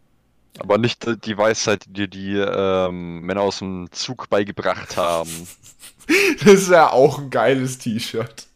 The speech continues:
Speaker 2: Nein, da stand drau-, äh, da steht, da, da stand nicht drauf, das T-Shirt existiert noch.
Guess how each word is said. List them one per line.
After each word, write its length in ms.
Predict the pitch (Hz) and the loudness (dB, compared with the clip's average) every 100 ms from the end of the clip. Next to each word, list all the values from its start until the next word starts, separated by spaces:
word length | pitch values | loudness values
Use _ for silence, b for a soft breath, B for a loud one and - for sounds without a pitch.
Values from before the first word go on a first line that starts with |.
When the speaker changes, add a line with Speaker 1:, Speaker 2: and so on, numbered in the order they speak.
| _ _ _ _ _ B B B 285 B | _ _ _ _ _ B B B -12 B
Speaker 2:
Nein, 380 | 135 151 156 123 B B | 6 8 6 2 B B
da 160 | 131 131 | 0 0
stand 380 | - 139 139 135 | 2 0 0 -4
drau-, 260 | 123 139 | 2 4
äh, 160 | 131 135 | 6 4
da 80 | 127 | 2
steht, 320 | 127 123 123 | 2 -2 -2
da, 100 | 78 71 73 78 | -8 -8 -16 -6
da 120 | 92 | -6
stand 280 | - 101 127 | -2 -4 -4
nicht 180 | 123 | -8
drauf, 140 | 95 98 | -6 -8
das 140 | 104 | -8
T-Shirt 320 | - 135 131 123 | -8 -6 -6 -6
existiert 720 | 110 113 - - 135 151 113 | -10 -10 -10 -10 -4 -4 0
noch. 280 | 107 - | -2 -2